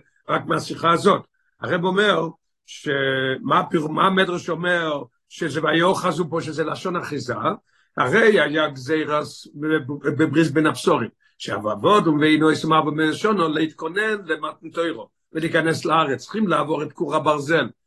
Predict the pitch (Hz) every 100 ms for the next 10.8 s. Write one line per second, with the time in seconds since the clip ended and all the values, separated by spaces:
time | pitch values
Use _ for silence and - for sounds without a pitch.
0 | _ - 175 165 151 156 156 156 156 175
1 | 156 151 160 - 143 160 170 160 - _
2 | _ - 143 180 180 170 - 160 156 151
3 | 151 131 131 _ _ - - 127 123 120
4 | - - - _ _ - - 127 113 160
5 | 170 160 139 139 135 139 175 170 151 143
6 | 139 156 208 180 151 151 143 147 165 160
7 | 156 190 170 139 _ _ _ 156 190 -
8 | 180 - - 202 160 175 165 202 160 -
9 | 170 147 147 151 - 151 160 - 143 175
10 | - 175 170 185 165 156 123